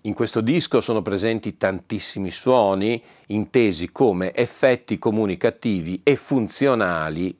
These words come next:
e funzionali alla scrittura musicale. Questi effetti quindi trovano maggiore libertà. Noi per una volta sentiremo anche qualche suono diretto provenire dai canali posteriori, ma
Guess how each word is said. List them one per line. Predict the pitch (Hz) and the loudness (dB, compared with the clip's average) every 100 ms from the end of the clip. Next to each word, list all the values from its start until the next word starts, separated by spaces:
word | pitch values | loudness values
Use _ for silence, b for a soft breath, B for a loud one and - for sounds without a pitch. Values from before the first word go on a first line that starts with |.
| _ _ | _ _
e | - | -10
funzionali | 82 - 110 90 - 117 92 78 71 73 82 - b b b | -8 -4 -4 -4 0 0 0 -6 -10 -8 -10 -10 b b b
alla | - 90 76 | -4 -2 -2
scrittura | - 87 - 98 90 | -4 -8 -4 -4 -2
musicale. | 85 78 78 - 64 60 64 - b b b b b b b b b b | -4 -10 -12 -12 -10 -10 -12 -18 b b b b b b b b b b
Questi | - 101 - | 0 2 2
effetti | 117 - 185 120 | 2 4 4 2
quindi | 92 131 135 101 | 0 0 0 -2
trovano | 107 113 120 117 107 98 _ _ | 6 6 6 4 2 0 _ _
maggiore | 104 107 110 92 117 143 113 | -2 0 0 0 4 6 4
libertà. | 101 90 95 - - 151 101 71 - | 2 0 0 -2 4 6 6 2 -8
Noi | 87 104 117 113 - _ _ _ _ _ _ | -4 0 2 2 -2 _ _ _ _ _ _
per | 117 107 | 2 2
una | 107 139 | 4 6
volta | 139 156 104 90 92 | 8 10 8 4 -4
sentiremo | - 95 87 101 107 | -4 -6 0 0 2
anche | 95 107 - - | 0 -2 -4 -8
qualche | - 104 98 85 98 | 2 4 4 0 -4
suono | - 110 101 95 90 | -4 2 2 2 0
diretto | 92 101 104 - | 2 4 2 0
provenire | 85 90 85 87 92 87 | -4 -2 -2 -2 -2 -2
dai | 85 | -2
canali | 92 90 90 | -4 -4 -4
posteriori, | 82 82 - 101 156 107 82 | -6 -10 -4 0 2 2 0
ma | 90 120 | 0 0